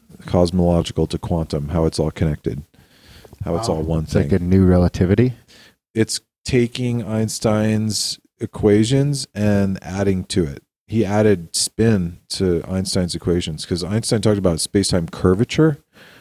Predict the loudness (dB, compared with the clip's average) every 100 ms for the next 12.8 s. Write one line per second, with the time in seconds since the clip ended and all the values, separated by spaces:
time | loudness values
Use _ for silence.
0 | _ 0 2 2 2 2 -2 -4 0 2
1 | 4 0 -4 -8 -10 -4 -2 -2 -4 -10
2 | -20 _ _ _ -6 -4 0 2 2 2
3 | 2 0 -2 -2 -4 -4 -10 _ _ _
4 | _ _ _ 0 0 2 0 2 2 2
5 | 0 -4 _ _ -4 2 2 4 2 0
6 | 0 -2 -2 -2 -4 -4 -4 0 2 2
7 | 2 0 0 -2 -4 -2 0 2 -2 -2
8 | -2 -2 0 0 0 -2 -8 -4 -6 -2
9 | 0 0 0 -4 -4 0 0 0 -4 -16
10 | -16 -4 -2 -2 0 0 0 0 2 4
11 | 2 2 -2 0 2 4 4 0 -2 0
12 | 4 4 4 2 -4 -12 -20 -20